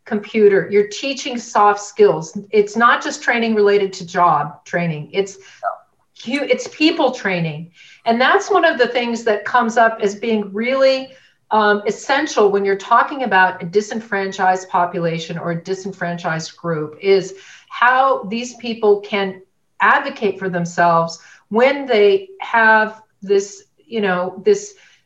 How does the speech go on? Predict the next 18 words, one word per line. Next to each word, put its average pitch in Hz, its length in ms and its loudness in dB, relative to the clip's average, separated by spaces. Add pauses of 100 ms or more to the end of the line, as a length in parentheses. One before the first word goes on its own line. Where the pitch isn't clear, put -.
(140)
immigration 240 600 0
status 220 760 0
looming 220 400 2
over 220 200 0
their 214 180 2
heads 196 380 -2
at 175 220 -6
all 208 220 2
times. 175 640 -6 (460)
And 214 240 -2
how 254 320 0
can 285 120 -6
they 233 120 0
learn 208 220 0
to 202 160 -4
advocate 190 420 -2
for 196 80 -6
themselves? 185 560 0